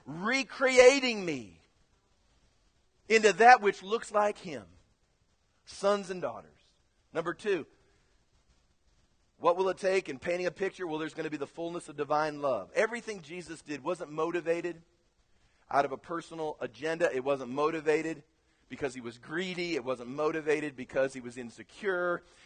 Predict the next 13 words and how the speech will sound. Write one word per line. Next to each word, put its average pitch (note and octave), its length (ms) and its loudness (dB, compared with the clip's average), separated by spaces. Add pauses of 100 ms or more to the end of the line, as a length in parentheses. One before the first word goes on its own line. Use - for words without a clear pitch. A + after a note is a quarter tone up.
It A#2+ 100 -6
wasn't C3 380 -8
motivated C#3 440 -2
because C3 280 -6
he's A2 140 -14
jealous. E3 460 2
All F#3+ 220 2
those A3 220 0
things D3+ 360 -8
aren't D#3+ 320 -4
even D3+ 280 -10
there. D3+ 240 2 (260)
Everything G3 720 2